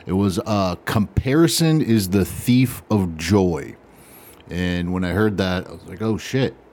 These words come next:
You know, like, that makes a lot of sense. Uh, oh, it was actually a, it was a TikTok video. So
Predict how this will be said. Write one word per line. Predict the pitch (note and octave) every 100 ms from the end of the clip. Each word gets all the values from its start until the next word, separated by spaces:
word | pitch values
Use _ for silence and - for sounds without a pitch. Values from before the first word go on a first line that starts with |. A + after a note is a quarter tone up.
| _ _ -
You | F#2
know, | E2+ F2
like, | F2 D#2 -
that | E2 E2 - _ G2
makes | G2 G#2 G#2 -
a | B2
lot | G2+ F#2+ F2+
of | E2+
sense. | - A2 F#2+ D2+ - - - - -
Uh, | F#2+ F#2+ -
oh, | D3 D#3+ C3+
it | C#3+
was | C#3
actually | C3 C3 - C3 B2 A2+ G#2+ -
a, | F#2
it | C3
was | C3 D#3 C3
a | B2 G#2+ F2+ -
TikTok | - F#2 - F2+ D#2+ -
video. | F2+ F2+ F#2 E2+ E2 - - - - - -
So | - E2+ E2+ D#2+ D#2+